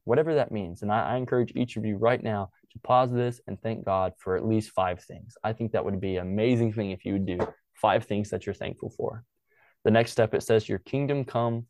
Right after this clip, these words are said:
your will be done." Our job is to listen. I think that's kinda where the listening comes into play, 'cause, uh, I think too often we get too busy talking and discussing and saying things, when the goal s-, most of the time is really just to listen to God.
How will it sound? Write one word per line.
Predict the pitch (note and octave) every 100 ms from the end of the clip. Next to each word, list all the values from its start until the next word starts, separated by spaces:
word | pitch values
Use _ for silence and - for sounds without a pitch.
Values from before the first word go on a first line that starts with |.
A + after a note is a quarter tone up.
| _ _ -
your | A#2+
will | A2 A2 A2
be | G#2+
done." | G2+ G2+ F2+ F2 - _ _ _ _ _ _ _
Our | C3
job | D3+ D#3 D#3+ B2+
is | -
to | G#2
listen. | G2 A2+ - F2+ F2 _ _
I | G#2+
think | A2+ C#3
that's | C3 B2
kinda | B2+ A#2+
where | A#2+
the | G#2+
listening | G#2+ A2 - G#2+
comes | G#2+ G#2 G2+
into | F#2+
play, | - G2 F#2+
'cause, | F#2 F#2+ F#2 -
uh, | - F2+ F#2 -
I | -
think | B2+ A#2
too | A#2+
often | G#2+ G2+ G#2
we | G2+ G2
get | F#2+ - _ _
too | -
busy | G#2+ G2+ -
talking | - - G2+ - A2 A2 G#2+
and | F#2+
discussing | F2+ - - G#2+ - A2 G2+
and | F2+
saying | A2 G#2 A2
things, | A2+ A2 G#2+ - _ _ _
when | G2
the | F#2
goal | F#2+ G2 C#3 D#3+ E3+ _ _ _
s-, | - -
most | - - G#3+
of |
the | -
time | A#2 G2 F#2+
is | A2
really | F3 A3
just | D#3+ B2
to | -
listen | G2 A2 - A2+
to | G2
God. | F#2+ A#2+